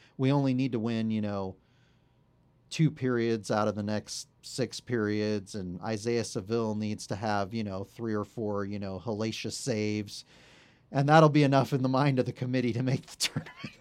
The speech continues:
get a good seed. I don't know that that's gonna happen. So let's just, let's just focus on what we can control at a team, and trying to get a win this weekend would be good. Anything beyond that, it's, it's, it's really hard to know at this point.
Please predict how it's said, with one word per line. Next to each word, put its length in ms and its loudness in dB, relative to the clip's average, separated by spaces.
get 160 8
a 100 0
good 320 6
seed. 340 2
I 180 12
don't 220 10
know 160 8
that 160 6
that's 260 4
gonna 220 2
happen. 340 -2
So 160 -4
let's 160 2
just, 220 0
let's 160 4
just 160 2
focus 400 6
on 140 4
what 160 6
we 80 4
can 180 -2
control 420 2
at 60 4
a 80 2
team, 360 -4
and 120 -8
trying 280 6
to 60 4
get 140 10
a 40 10
win 240 4
this 240 2
weekend 600 0
would 240 -2
be 480 -2
good. 260 4
Anything 400 0
beyond 360 0
that, 140 0
it's, 180 -8
it's, 340 -12
it's 180 -8
really 160 -2
hard 220 -4
to 60 -10
know 180 -6
at 100 -10
this 180 -10
point. 320 -10